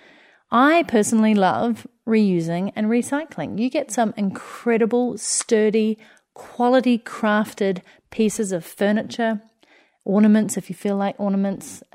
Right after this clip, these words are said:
lamps, all sorts of things, for so little,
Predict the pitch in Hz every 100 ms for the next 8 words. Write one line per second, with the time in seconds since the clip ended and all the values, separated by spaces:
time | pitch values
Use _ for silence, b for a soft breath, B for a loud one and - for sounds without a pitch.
0 | - 180 208 214 - - 214 233 240 -
1 | 226 208 170 175 - b b b b b
2 | - 233 - - 240 247 247 247 214 233
3 | - 185 110